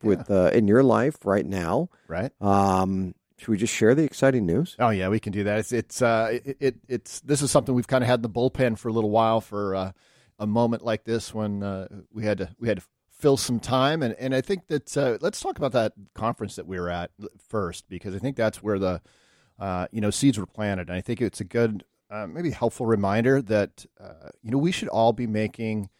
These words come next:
Speaker 2: some sort of, uh, annual retreat, it may be at a, at a very minimum, right? To just kind of,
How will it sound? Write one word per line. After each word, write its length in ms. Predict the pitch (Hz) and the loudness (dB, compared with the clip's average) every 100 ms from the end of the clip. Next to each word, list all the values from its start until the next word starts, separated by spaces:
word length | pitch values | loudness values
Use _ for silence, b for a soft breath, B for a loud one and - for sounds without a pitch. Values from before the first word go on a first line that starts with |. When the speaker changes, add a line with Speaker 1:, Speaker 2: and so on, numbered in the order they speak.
| _ _ _ | _ _ _
Speaker 2:
some 260 | - 117 113 | -4 -2 -2
sort 320 | - 110 104 | 0 0 2
of, 300 | 98 90 _ - | 0 -4 _ -12
uh, 240 | 95 90 - - | -10 -10 -14 -4
annual 640 | 120 127 120 104 101 92 - | 2 4 4 2 0 -2 -6
retreat, 560 | 104 - - 104 87 _ | -8 -6 -6 -6 -6 _
it 160 | 107 92 | -14 -10
may 100 | 101 | -6
be 100 | 98 | -4
at 60 | |
a, 140 | 95 - | -4 -6
at 80 | 98 | -8
a 20 | |
very 240 | 87 98 | -4 -4
minimum, 460 | 92 92 87 82 82 - | -4 -8 -10 -12 -16 -16
right? 220 | 90 90 | -14 -14
To 120 | - | -18
just 300 | 90 90 - | -16 -16 -14
kind 180 | 110 98 | -8 -6
of, 140 | 92 | -6